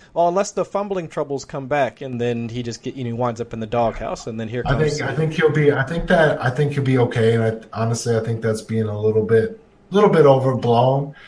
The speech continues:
Speaker 2: Yeah, I think they've been ready to sit running backs that have had fumbling issues, but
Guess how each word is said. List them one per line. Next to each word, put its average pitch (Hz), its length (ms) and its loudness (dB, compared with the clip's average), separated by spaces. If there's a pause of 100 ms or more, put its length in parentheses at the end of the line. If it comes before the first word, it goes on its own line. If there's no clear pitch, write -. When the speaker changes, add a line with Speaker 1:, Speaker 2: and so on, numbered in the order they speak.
(160)
Speaker 2:
Yeah, 131 340 -4
I 104 120 -4
think 135 200 -4
they've 127 220 -2
been 117 340 -2
ready 117 320 0
to 107 120 -2
sit 113 360 -6
running 110 240 -2
backs 110 280 -2
that 110 80 -4
have 107 180 -2
had 107 260 -4
fumbling 107 380 -6
issues, 113 460 -6
but 101 300 -10